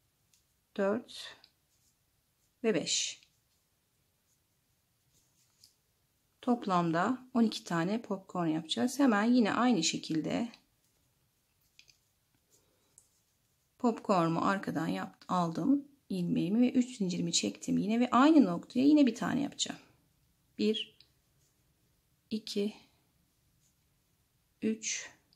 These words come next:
dört ve beş. İlmeğimi çıkardım ve ilk trabzanın tepesinden aldım ve popcornumu oluşturdum. Üç zincir çektim.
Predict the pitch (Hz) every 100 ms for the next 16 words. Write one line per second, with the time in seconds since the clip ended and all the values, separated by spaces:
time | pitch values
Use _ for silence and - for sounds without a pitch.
0 | _ _ _ _ _ _ _ _ _ _
1 | _ _ - 220 233 - - - - _
2 | _ _ _ _ _ _ _ 247 196 -
3 | - - - - _ _ _ _ _ _
4 | _ _ _ _ _ _ _ _ _ _
5 | _ _ - 240 214 175 170 - 180 165
6 | 160 190 240 240 - - - 226 226 -
7 | 185 170 170 - - 226 220 202 - 175
8 | 160 143 180 208 214 208 208 208 202 208
9 | 220 220 _ _ 226 214 - 175 165 196
10 | 208 180 - - 156 175 _ _ - _
11 | _ _ _ _ _ _ _ _ _ _
12 | _ - 269 247 - 170 160 156 - 151
13 | - 175 208 240